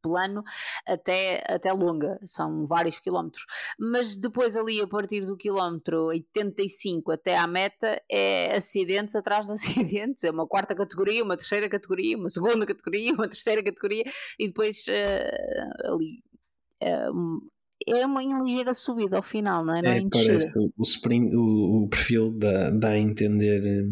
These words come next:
Speaker 2: dá a entender isso, sim.
Speaker 1: Eh, portanto, aqui mais uma etapa onde provavelmente veremos, eh, as, as favoritas em ação, eh, ainda que se calhar nesta altura já poderá haver bastante liberdade para,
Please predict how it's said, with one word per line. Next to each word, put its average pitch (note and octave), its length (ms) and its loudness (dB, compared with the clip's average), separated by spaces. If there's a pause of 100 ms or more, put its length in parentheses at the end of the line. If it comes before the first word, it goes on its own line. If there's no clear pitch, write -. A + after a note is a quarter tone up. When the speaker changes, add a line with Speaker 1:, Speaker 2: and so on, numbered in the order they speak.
(180)
Speaker 2:
dá A2 180 2
a A2 40 4
entender G#2+ 380 4
isso, G2+ 240 0
sim. F#2+ 160 -2 (880)
Speaker 1:
Eh, F#3 240 2 (200)
portanto, A3+ 600 0 (160)
aqui A3+ 380 0
mais A#3 380 0
uma A#3+ 120 0
etapa G#3 340 0
onde F#3+ 240 -2 (420)
provavelmente F#3+ 600 0
veremos, F3 640 -2
eh, - 480 -2 (560)
as, - 220 -2 (180)
as - 220 -2
favoritas F#3+ 720 -2 (640)
em G3+ 220 2
ação, F#3+ 600 0 (280)
eh, F#3+ 380 0 (120)
ainda G#3 260 0
que - 80 -10
se - 60 -8
calhar G#3 220 2
nesta G3 180 0
altura A3 360 0
já G3+ 180 0
poderá E3+ 320 2
haver E3 320 0
bastante E3+ 400 -2
liberdade E3+ 440 2
para, D#3 380 2